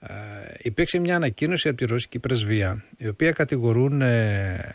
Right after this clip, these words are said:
ουσιαστικά κατηγορούν τους Αμερικανούς ότι προσπαθούν να τραβήξουν τη Ρο-, την Ελλάδα σε ένα αντιρωσικό μέτωπο,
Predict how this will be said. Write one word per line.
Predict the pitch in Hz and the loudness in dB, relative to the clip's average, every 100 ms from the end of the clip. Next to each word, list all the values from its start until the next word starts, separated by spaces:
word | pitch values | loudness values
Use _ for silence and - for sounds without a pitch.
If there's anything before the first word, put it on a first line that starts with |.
| - - - _ - 143 123 | -18 -20 -20 _ -18 -14 -12
ουσιαστικά | 120 - 110 - 139 | -8 -2 -2 2 2
κατηγορούν | 123 120 117 139 | 4 2 2 2
τους | 147 | 4
Αμερικανούς | 127 113 107 120 123 | 2 4 2 0 -2
ότι | - | -6
προσπαθούν | 120 104 123 147 | -6 -2 0 2
να | |
τραβήξουν | 123 120 123 - 139 | 2 2 0 0 0
τη | 127 | 2
Ρο-, | 117 110 | 0 0
την | 113 | 2
Ελλάδα | 107 127 123 | 4 2 2
σε | 139 | 2
ένα | 135 | 2
αντιρωσικό | 131 120 117 - - 120 | 2 2 0 -2 0 2
μέτωπο, | 120 110 98 117 139 | 4 2 0 0 -2